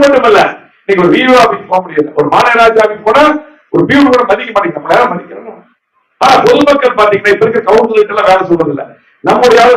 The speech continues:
முன்னாள் கவுன்சிலர், ப-, உள்ளாட்சி மன்ற பிரதிநிதிகள் வேலையே சொல்றாங்க. ஏன்னா நீங்க தான் செஞ்சிருக்கீங்க அவனுக்கு. இப்படிதான் சூழ்நிலை போயிட்டு இருக்கு. ஆகவே நம்ம வருகின்ற சட்டமன்ற தேர்தல்ல எல்லா தொகுதியும் ஜெயிக்கணும். எடப்பாடி தலைமையில நல்ல கூட்டணி அமைக்க கவலையே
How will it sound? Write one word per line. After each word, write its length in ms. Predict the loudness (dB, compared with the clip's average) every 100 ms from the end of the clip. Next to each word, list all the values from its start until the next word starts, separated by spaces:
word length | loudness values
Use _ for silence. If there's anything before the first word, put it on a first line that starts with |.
| 0
முன்னாள் 280 | 0 0 0
கவுன்சிலர், 340 | 0 0 -2 -6 -4
ப-, 260 | 0 0 0
உள்ளாட்சி 380 | -2 -2 0 -4 -2
மன்ற 140 | -6 -2
பிரதிநிதிகள் 400 | -2 0 0 2
வேலையே 240 | 2 4 2
சொல்றாங்க. 280 | 0 -4 -4 -14 _ _ -2
ஏன்னா 120 | 0 2
நீங்க 160 | 2 2
தான் 120 | 2
செஞ்சிருக்கீங்க 460 | 0 -4 -8 -10 -8
அவனுக்கு. 280 | -8 -10 -20 _ _ _ -6
இப்படிதான் 400 | -2 0 2 0 -2
சூழ்நிலை 240 | -4 -4
போயிட்டு 160 | -6 -10
இருக்கு. 140 | -4
ஆகவே 240 | 0 2 2 0 -4 _ _ _ -8
நம்ம 240 | -6 -4 -2 -2 -4 _ _ _
வருகின்ற 360 | -4 -4 -2 -6 -8
சட்டமன்ற 420 | -4 -2 0 -2 -2
தேர்தல்ல 380 | -2 0 2 2 0 -8 _ _ -8
எல்லா 180 | -2 -2 -2
தொகுதியும் 320 | -4 -4 -6
ஜெயிக்கணும். 400 | -8 -8 -14 -18 _ _ _ _ -2
எடப்பாடி 400 | 0 2 2 0 -2
தலைமையில 320 | -4 0 0 -2 -8 -20 _ -2
நல்ல 160 | 0 2 2
கூட்டணி 280 | 2 0 -2
அமைக்க 220 | -6 -4
கவலையே 300 | -2 2 2